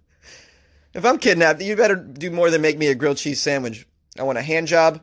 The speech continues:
<laughs> I'm just, I'm just kidding. That's terrible. Maybe, maybe I do. Maybe I do want a hand job. You know, something to relax me.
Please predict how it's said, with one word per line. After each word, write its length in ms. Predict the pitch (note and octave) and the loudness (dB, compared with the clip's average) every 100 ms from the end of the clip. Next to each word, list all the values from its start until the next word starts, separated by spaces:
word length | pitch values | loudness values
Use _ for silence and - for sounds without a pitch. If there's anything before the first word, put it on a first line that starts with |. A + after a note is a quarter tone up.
| _ | _
<laughs> 80 | |
I'm 260 | D3 - - | -18 -16 -16
just, 220 | - - - | -16 -16 -14
I'm 100 | B2+ | -14
just 160 | A2+ | -12
kidding. 180 | - G#2+ | -8 -6
That's 180 | A2+ A2+ | -6 -8
terrible. 360 | - G2+ G2+ G#2+ _ - _ _ _ _ _ - - | -6 -6 -6 -12 _ -20 _ _ _ _ _ -14 0
Maybe, 260 | C3+ C3+ | 2 2
maybe 280 | B2 G#3 A3 | 4 4 4
I 60 | A3+ | 4
do. 140 | G3 | 2
Maybe 260 | C3 D3+ D#3+ | 0 0 0
I 40 | |
do 120 | D3 | 0
want 140 | C3+ B2+ | -2 -4
a 20 | |
hand 180 | C3 A2+ | -6 -8
job. 200 | A2 G#2+ _ _ _ _ _ _ _ _ _ _ _ | -8 -10 _ _ _ _ _ _ _ _ _ _ _
You 120 | - B2 | -12 -10
know, 100 | A2+ | -6
something 320 | - - A#3 | -2 2 2
to 80 | G#3+ | 4
relax 400 | F3+ D3+ D3+ - | 4 4 4 0
me. 220 | B2 A2 | -6 -10